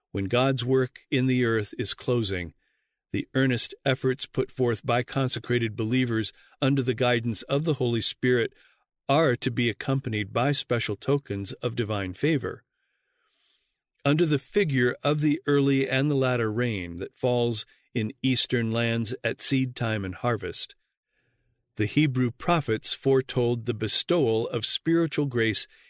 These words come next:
in extraordinary measure upon God's church. The outpouring of the Spirit in the days of the apostles was the beginning of the early or former rain,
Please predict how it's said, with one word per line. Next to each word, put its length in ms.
in 180
extraordinary 920
measure 540
upon 360
God's 340
church. 540
The 200
outpouring 800
of 140
the 80
Spirit 480
in 100
the 80
days 380
of 100
the 120
apostles 760
was 280
the 80
beginning 720
of 140
the 240
early 440
or 180
former 480
rain, 440